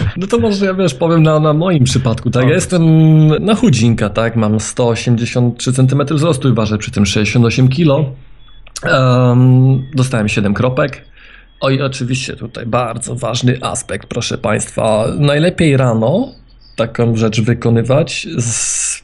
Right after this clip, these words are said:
Speaker 1: lightowa kolacyjka, nie jemy nic, tak? I przed właśnie, wiesz, to jest bardzo ważna
Speaker 2: Mhm.
Speaker 1: opcja, dla mnie jedna z ważniejszych,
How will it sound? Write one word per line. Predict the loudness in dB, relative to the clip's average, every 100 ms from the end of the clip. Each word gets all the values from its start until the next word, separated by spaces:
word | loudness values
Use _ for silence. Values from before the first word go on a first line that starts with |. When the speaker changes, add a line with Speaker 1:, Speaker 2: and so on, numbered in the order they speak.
| -4
Speaker 1:
lightowa | 0 0 0 0 0
kolacyjka, | -2 -4 -2 -2 -2 -2 -2 -2 -6 -8
nie | -2 2 4
jemy | 4 4 4
nic, | 2 0 -2 -8
tak? | -6 -6 -6 -10 -18 -6
I | 2 6 6 4
przed | 0 -2 0 0
właśnie, | -2 0 -2 0
wiesz, | -2 -2
to | -2 -2
jest | -2 -6 -4
bardzo | -2 -2 -2 -4
ważna | -2 0
Speaker 2:
Mhm. | 0 -2
Speaker 1:
opcja, | -6
dla | -2 0
mnie | 0
jedna | 0 -2
z | -2
ważniejszych, | -4 0 2 2 0